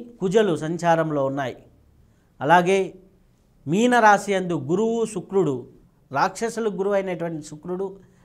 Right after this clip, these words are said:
దేవతలకు గురువు అయినటువంటి గురువు, ఈ రెండు గ్రహాలు సంచారంలో ఉన్నాయి. కాబట్టి ఈ యొక్క గ్రహ సంచారం ఆధారంగా చేసుకొని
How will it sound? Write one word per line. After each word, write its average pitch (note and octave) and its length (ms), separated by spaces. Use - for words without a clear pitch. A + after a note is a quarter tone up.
దేవతలకు F#3 680
గురువు E3+ 180
అయినటువంటి D3 440
గురువు, C3 240
ఈ C#3+ 120
రెండు D#3+ 280
గ్రహాలు E3 440
సంచారంలో D3+ 680
ఉన్నాయి. C3+ 300
కాబట్టి F3+ 420
ఈ F3 100
యొక్క G#3 200
గ్రహ F#3 300
సంచారం G#3 540
ఆధారంగా F3+ 460
చేసుకొని F3 500